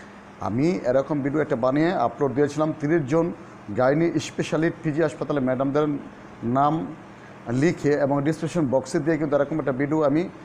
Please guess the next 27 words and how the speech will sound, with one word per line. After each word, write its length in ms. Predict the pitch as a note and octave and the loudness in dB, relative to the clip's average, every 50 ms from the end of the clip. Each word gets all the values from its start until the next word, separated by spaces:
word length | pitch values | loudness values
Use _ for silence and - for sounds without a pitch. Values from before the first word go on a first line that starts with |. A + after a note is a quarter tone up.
| - - - - | -20 -18 -10 -6
দু 300 | B2+ B2+ B2 A#2+ A#2 A#2 D#3 | -4 -4 -4 -2 0 2 4
এক 180 | D#3 D3 B2+ | 4 4 4
দিনের 200 | A#2+ C#3 C3 C#3 | 2 0 2 2
মধ্যে 220 | C#3+ D3+ D3 D3 D3 | 2 2 0 0 0
upload 380 | - A#2 A2+ F#2+ - C3+ C3+ A2 | 0 0 -2 0 0 -2 0 2
দিয়েছিলাম। 380 | C3 C3+ A2+ - G2+ G2+ F#2 E2 A#2 | 2 0 0 0 -2 -4 -4 -4 -4
ওখানে 340 | C#3 - D3+ D3 D#3 D#3+ D#3 - | -4 -2 0 0 0 0 0 0
অনেক 260 | D3 D#3 F3 F#3+ F3 - C#3+ | 0 2 2 0 0 0 0
ম্যাডামদের 380 | C#3+ C#3 C#3 D3 D3 C#3+ D3 | 2 2 2 2 2 2 2
নাম 200 | C3 C3+ C#3 C#3 | 2 2 2 2
পাইবেন, 340 | C3+ C#3 C#3 C3 A#2 G#2 G2 | 2 2 2 2 2 2 0
আপনারা 300 | A2 A2 - D#3 D3 D3+ | -2 -2 0 2 2 2
তিরিশ 280 | D3 - - E3 F#3 E3 | 2 2 0 0 0 2
জন 160 | D3+ F3 E3+ | 2 2 2
ম্যাডামের 280 | D3 C#3+ C#3+ D3 C#3+ C#3+ | 4 4 4 4 4 2
নাম 160 | C#3+ C#3+ C#3+ | 2 2 2
পাইবেন। 300 | C3+ D#3 D3+ D3 D3 D#3 G#3 - - - - - - - - - | 2 2 2 2 2 0 0 -4 -10 -16 -18 -18 -20 -12 -4 -2
তারা 160 | C3 C3 C#3 | 0 2 2
হচ্ছে 240 | C#3+ D3 C#3+ - D3+ | 2 0 0 0 0
এখানে 140 | D3+ D3 C3 | 0 0 2
বিভিন্ন 320 | C3 D#3 D#3 E3 D#3+ E3 | 2 2 2 2 2 2
গাইনোকোলজি 920 | C#3 G#2 C#3 C#3+ D3 D3+ D#3 D#3 D3+ - - - C#3+ C#3 C#3 C#3 C3 C#3+ E3 | 2 2 2 4 4 4 4 2 0 -2 -4 -2 0 2 2 2 2 2 0
এবং 360 | E3 - B2+ B2+ C#3 D3 D3 B2+ A2 G#2+ A2 | 0 0 0 0 2 2 0 0 -2 -2 0
বিভিন্ন 320 | C#3+ C#3+ D3 D3 D#3 D3+ | 0 2 2 2 2 0
গাইনি 400 | C3 G#2 B2+ C3 C#3 D3 D3+ D3 | 0 2 2 2 2 2 2 0
স্পেশালিস্ট 460 | D3 - D#3+ D3 - C#3+ C#3+ C3+ A2+ | 0 -2 -4 -4 -2 -2 -2 0 2
doctor। 320 | C#3+ C3 - - A#2 G2+ | 0 0 0 -2 -4 -4